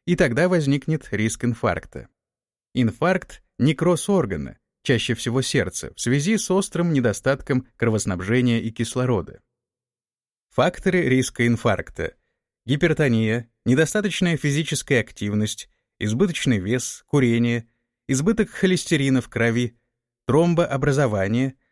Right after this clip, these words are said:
Наследственная предрасположенность. Что при гипертонии является причиной избыточного давления? Ответ —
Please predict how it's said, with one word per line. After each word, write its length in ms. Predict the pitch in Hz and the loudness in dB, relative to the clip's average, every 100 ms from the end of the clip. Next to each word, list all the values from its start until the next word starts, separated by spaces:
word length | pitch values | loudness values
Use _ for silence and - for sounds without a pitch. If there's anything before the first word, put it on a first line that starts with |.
| _ - | _ 0
Наследственная 840 | 127 127 185 208 - 170 170 165 | 0 2 0 0 -2 0 2 0
предрасположенность. 1200 | 143 139 135 - 143 139 107 85 78 - - _ _ _ _ _ _ _ _ _ _ _ | 0 0 -2 -2 0 0 0 -4 -10 -12 -20 _ _ _ _ _ _ _ _ _ _ _
Что 280 | - - 202 | -6 0 2
при 140 | 190 | 2
гипертонии 640 | 170 143 - 131 127 190 165 | 0 0 0 2 2 2 2
является 480 | 123 131 156 - 127 | 2 2 0 -2 -4
причиной 580 | 113 101 147 143 139 127 | -4 -2 0 0 0 0
избыточного 600 | 110 131 131 - 120 113 | 0 -2 -2 -4 -2 0
давления? 640 | 131 135 117 78 65 - _ _ _ _ _ - | 0 0 -2 -4 -10 -18 _ _ _ _ _ -6
Ответ — 600 | 120 135 143 202 - | -2 0 0 -2 -4